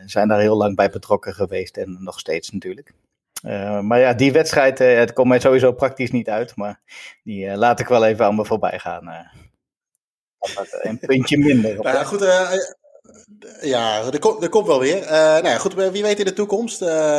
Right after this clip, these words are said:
Speaker 2: nou, wat, wat dingetjes die deze week voorbij kwamen, historische feitjes of, eh, toekomstige historische feitjes, is, eh, die, eh, die ver-, ver-, ver-, die Dekselse uitgoalregel, die, eh,
Speaker 1: Zo,
Speaker 2: wordt,
Speaker 1: ja.
Speaker 2: eh, afgeschaft.
Speaker 1: Heerlijk.
Speaker 2: Eh,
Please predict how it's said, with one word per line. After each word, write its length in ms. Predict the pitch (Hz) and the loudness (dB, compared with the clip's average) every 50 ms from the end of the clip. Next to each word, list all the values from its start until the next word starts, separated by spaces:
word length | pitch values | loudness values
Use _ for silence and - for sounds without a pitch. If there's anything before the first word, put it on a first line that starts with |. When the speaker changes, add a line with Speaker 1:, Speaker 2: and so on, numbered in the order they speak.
| 143 139 139 | 0 0 -2
Speaker 2:
nou, 160 | 165 180 160 | -2 -2 -2
wat, 160 | 156 170 - | -2 -2 -2
wat 160 | - 185 - | -2 -2 0
dingetjes 320 | - 208 214 208 - 175 - | 0 -2 -2 -4 -6 -6 -6
die 100 | 190 185 | -4 -2
deze 280 | 180 185 185 180 180 | 0 0 0 0 0
week 180 | 165 175 175 170 | 0 0 0 0
voorbij 320 | - 156 151 156 165 175 | -2 -2 0 0 2 0
kwamen, 540 | 170 165 156 139 131 131 120 120 117 110 107 - - - - - - - - | 0 0 2 2 2 2 0 0 0 0 -2 -4 -10 -18 -18 -18 -18 -12 -6
historische 600 | - 131 135 - - 160 165 165 151 - - 123 | -4 -2 -2 0 2 2 2 0 -2 -4 -6 -4
feitjes 420 | - - 139 147 156 151 - - | 0 2 2 2 2 2 -2 -4
of, 220 | - 127 - - - | -6 -6 -6 -6 -6
eh, 60 | 117 | -6
toekomstige 640 | 110 - 135 - - 151 160 147 - 143 123 - 120 | -6 -6 -10 -8 -4 -4 -4 -2 -2 -4 -6 -4 -6
historische 840 | 110 - - 127 113 104 101 107 98 - 92 - - - - 113 | -8 -6 -4 -4 -4 -4 -4 -6 -8 -8 -10 -10 -10 -8 -8 -8
feitjes, 540 | 104 - 107 101 101 98 - - 139 - - - | -4 0 0 0 0 -2 -6 -12 -12 -12 -12 -12
is, 240 | 120 - - - | -12 -12 -12 -14
eh, 140 | 110 - - 120 - _ - - - - - _ _ | -14 -16 -18 -20 -20 _ -20 -20 -20 -20 -20 _ _
die, 280 | - 156 160 143 135 | -6 -4 0 2 2
eh, 480 | 123 120 120 117 117 120 123 123 123 123 | 4 4 4 4 4 2 2 0 -2 -4
die 160 | - 131 135 135 | -6 -8 -8 -6
ver-, 200 | - - 135 135 135 | -6 -6 -6 -6 -4
ver-, 240 | - 139 131 123 120 | 0 0 2 2 0
ver-, 440 | - - - 135 127 123 - 110 113 | -2 -6 -8 -8 -8 -8 -10 -10 -8
die 120 | 123 135 139 | -8 -6 -2
Dekselse 460 | 139 185 185 - 156 131 - - - | -2 -2 -2 -2 -2 0 0 0 2
uitgoalregel, 800 | 156 165 175 175 - 151 127 117 110 117 113 110 101 - 120 147 | 2 2 2 2 0 -2 -2 0 2 0 0 0 -2 -4 -8 -8
die, 340 | 143 135 131 123 120 117 113 | -6 -6 -8 -6 -6 -6 -6
eh, 180 | 113 110 110 107 - _ _ _ _ _ _ | -6 -8 -8 -10 -14 _ _ _ _ _ _
Speaker 1:
Zo, 300 | _ - - 202 175 127 | _ -6 0 2 2 4
Speaker 2:
wordt, 200 | 110 120 123 107 | 4 2 2 2
Speaker 1:
ja. 160 | 117 110 107 | 2 2 2
Speaker 2:
eh, 180 | 104 104 101 98 - | 2 2 0 0 0
afgeschaft. 760 | - 143 - - 131 - - 120 143 208 - - - - _ _ _ _ _ | -2 -2 -2 -2 -4 -4 -2 0 -2 -2 -2 -8 -20 -20 _ _ _ _ _
Speaker 1:
Heerlijk. 440 | 131 123 123 120 151 160 127 113 | -4 -2 0 2 4 4 4 2
Speaker 2:
Eh, 320 | 110 110 113 110 110 110 | 0 0 0 0 0 -2